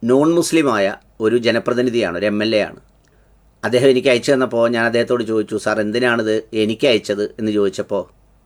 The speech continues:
പുള്ളിക്കാരൻ പറഞ്ഞത്, "അല്ല, ഇതൊക്കെ കൈകാര്യം ചെയ്യുന്നത് നിങ്ങളായതുകൊണ്ടാണ് എനിക്ക് അയച്ചതെന്നാണ് പറയുന്നത്."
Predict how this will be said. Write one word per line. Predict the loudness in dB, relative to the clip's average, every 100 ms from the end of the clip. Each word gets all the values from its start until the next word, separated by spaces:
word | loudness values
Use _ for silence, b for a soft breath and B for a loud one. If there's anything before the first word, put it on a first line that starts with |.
| _ _ -10
പുള്ളിക്കാരൻ | -6 0 0 0
പറഞ്ഞത്, | -2 -2 -4 -8 b b b b b
"അല്ല, | -4 -2
ഇതൊക്കെ | -2 -2 0
കൈകാര്യം | 0 2 2 2 0
ചെയ്യുന്നത് | -2 -2 -4 -4 -2
നിങ്ങളായതുകൊണ്ടാണ് | 0 2 2 2 0 -2 -2 -2
എനിക്ക് | -2 0
അയച്ചതെന്നാണ് | -2 0 -4 -4 -6
പറയുന്നത്." | -10 -12 -16